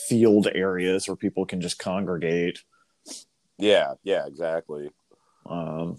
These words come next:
Speaker 2: Well, and it's
Speaker 1: so
Speaker 2: family friendly too. Like, I mean, you can,
Speaker 1: Yeah,
Speaker 2: like
Speaker 1: I mean, people are out there with their kids, their dogs.
Speaker 2: Yeah, I mean,
Speaker 1: It's,
Speaker 2: you
Speaker 1: it's
Speaker 2: know, you
Speaker 1: wild.
Speaker 2: bring the whole family out and just hang out. Like, it's a cool spot.
Speaker 1: Yeah. It's like,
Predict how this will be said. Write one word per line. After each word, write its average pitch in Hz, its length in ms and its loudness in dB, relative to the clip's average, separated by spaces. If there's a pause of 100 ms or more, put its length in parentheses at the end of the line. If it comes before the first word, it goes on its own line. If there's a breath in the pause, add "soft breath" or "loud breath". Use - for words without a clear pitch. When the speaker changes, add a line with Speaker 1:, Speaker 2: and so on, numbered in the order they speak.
(160)
Speaker 2:
Well, 175 200 4
and 156 80 2
it's 151 120 4
Speaker 1:
so 160 140 2
Speaker 2:
family 127 300 0
friendly 87 420 -4
too. 71 400 -8
Like, 67 200 -8
I 76 60 -4
mean, 76 260 -6
you 80 80 -6
can, - 100 4
Speaker 1:
Yeah, 180 120 8
Speaker 2:
like 98 80 4
Speaker 1:
I 92 40 -2
mean, 98 160 -6
people 123 260 -2
are 110 80 4
out 113 120 0
there 110 140 -2
with 101 80 -6
their 92 100 -10
kids, 110 440 -2
their 98 140 -6
dogs. 101 800 -2 (680)
Speaker 2:
Yeah, 107 320 6
I 76 120 0
mean, 80 160 -6
Speaker 1:
It's, 82 200 -8
Speaker 2:
you 82 100 -10
Speaker 1:
it's 87 100 -4
Speaker 2:
know, 78 60 -2
you 80 60 -2
Speaker 1:
wild. 98 140 4
Speaker 2:
bring 92 100 6
the 90 60 0
whole 92 140 2
family 90 460 0
out 80 220 2
and 69 80 -10
just - 120 -20
hang 80 220 -6
out. 80 360 -2
Like, 69 140 -12
it's 76 160 -12
a - 20 -20
cool 80 220 -10
spot. 80 420 4 (540 soft breath)
Speaker 1:
Yeah. 95 280 -6 (360)
It's - 320 -16 (400)
like, 90 100 -20